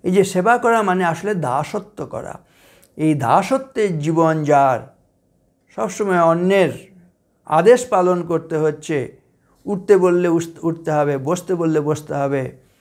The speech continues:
এই যে একটি জীবন, সেটি হচ্ছে বলছে খুব দুঃখের, সেটি যন্ত্রণার। সেজন্য বলা হয়েছে, "জীবন্তোপি মৃতা পঞ্চ ব্যাসেন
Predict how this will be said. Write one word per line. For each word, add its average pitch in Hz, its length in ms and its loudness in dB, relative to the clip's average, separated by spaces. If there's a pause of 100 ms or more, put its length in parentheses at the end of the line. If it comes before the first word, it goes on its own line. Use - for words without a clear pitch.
(440)
এই 175 220 -4
যে 190 140 0 (500)
একটি 143 300 -10
জীবন, 139 440 2 (720)
সেটি 135 300 -10
হচ্ছে 127 260 -10
বলছে 117 240 -10
খুব - 320 -6
দুঃখের, 123 560 -4 (420)
সেটি 185 260 -8
যন্ত্রণার। 117 640 -2 (540)
সেজন্য 220 360 -2
বলা 165 200 4
হয়েছে, 143 580 -2 (380)
"জীবন্তোপি 185 1200 2 (320)
মৃতা 202 680 2
পঞ্চ 170 380 -4 (720)
ব্যাসেন 165 680 2